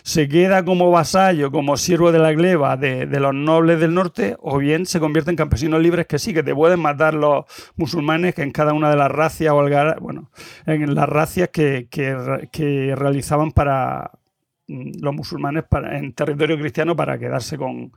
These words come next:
con comida, no para conquistar. O sea, la, lo que hacían los musulmanes era entraban, saqueaban y volvían. De hecho, Algarada viene de, de, en, del, del árabe que significa conjunto de, de personas a caballo.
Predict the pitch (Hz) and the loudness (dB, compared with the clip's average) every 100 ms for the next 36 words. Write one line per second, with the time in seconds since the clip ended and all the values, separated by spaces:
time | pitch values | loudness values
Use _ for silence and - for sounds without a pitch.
0 | - - - 160 156 151 147 131 170 185 | -20 -12 -6 -4 -2 0 0 0 0 2
1 | 185 151 135 139 131 156 139 139 - 143 | 0 0 -6 -10 -6 -4 -4 -8 -8 -6
2 | 139 127 143 147 139 139 156 151 156 147 | -4 -6 -8 -8 -8 -6 -4 -4 -4 -4
3 | 165 165 160 165 143 - - - - 147 | -2 -2 0 -2 -4 -10 -20 -20 -8 -8
4 | 139 151 170 190 208 240 - 165 135 147 | -2 2 4 2 0 -6 -4 -2 0 2
5 | 165 180 214 - 156 139 139 143 123 120 | 2 0 -2 -4 -2 -2 -2 -4 -6 -10
6 | 117 _ _ _ _ 175 170 196 156 151 | -16 _ _ _ _ -4 2 4 6 4
7 | 151 143 175 190 156 160 175 165 151 143 | 2 2 2 2 2 2 2 2 2 0
8 | 135 135 _ - - - - 156 147 147 | -2 -10 _ -20 -20 -20 -10 -2 2 2
9 | 143 143 143 143 139 139 147 143 139 135 | 2 0 -2 -4 -4 -2 -2 -2 -2 -4
10 | 135 135 139 143 147 156 175 170 165 135 | -6 -6 -6 -2 2 2 2 2 -2 -4
11 | 147 139 185 170 160 147 139 - 190 180 | -4 -6 -2 0 0 -2 -4 -2 0 2
12 | 214 180 160 151 151 147 139 139 143 147 | 4 4 4 4 2 2 0 -4 -2 0
13 | 135 160 160 156 139 135 139 117 113 | 0 0 0 0 0 0 0 -2 -10